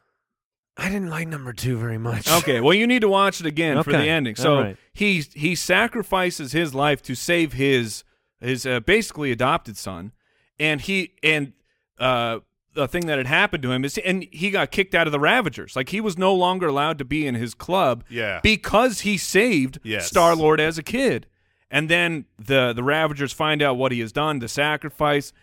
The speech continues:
Speaker 2: and they come and they give him the actual Ravager
Speaker 3: Yondu,
Speaker 2: funeral.
Speaker 3: Yondu.
Speaker 2: Yondu, thank you, Yondu. I couldn't think of his name.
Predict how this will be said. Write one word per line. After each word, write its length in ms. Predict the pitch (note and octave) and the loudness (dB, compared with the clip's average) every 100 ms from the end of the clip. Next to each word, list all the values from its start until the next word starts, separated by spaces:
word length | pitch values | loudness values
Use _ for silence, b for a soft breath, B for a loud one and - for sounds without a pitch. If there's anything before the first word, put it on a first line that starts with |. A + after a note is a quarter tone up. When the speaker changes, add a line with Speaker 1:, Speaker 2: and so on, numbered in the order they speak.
| _ - | _ -8
Speaker 2:
and 140 | C3 | -4
they 80 | B2+ | -2
come 280 | D3+ D#3 D3+ | 0 0 0
and 80 | |
they 80 | C3+ | -2
give 240 | B2+ D#3 D3+ | 0 -2 0
him 120 | C3+ | -2
the 120 | B2+ - | -2 2
actual 540 | B2+ C#3+ - D3+ C3+ | 2 2 -2 -6 -4
Ravager 480 | A#2 C3 C3+ C3 A2+ | 0 2 2 -2 -6
Speaker 3:
Yondu, 160 | A#2+ C#3+ | 0 2
Speaker 2:
funeral. 420 | F#3 F#3 F3+ E3+ | 4 4 4 2
Speaker 3:
Yondu. 340 | B2+ C#3 C3+ | 0 0 0
Speaker 2:
Yondu, 480 | A#2 C#4 D4+ E3 A#2+ | 4 6 6 4 0
thank 300 | - A#3+ G3 | 0 -2 -2
you, 100 | B2 | -4
Yondu. 400 | B2 G3+ F#3+ C3 | 4 6 6 2
I 80 | A#2+ | -2
couldn't 220 | C3+ A3 | 0 0
think 180 | G#3+ G#3 | 0 0
of 60 | G3 | -2
his 100 | E3 | -4
name. 240 | C#3 G#2 | -4 -6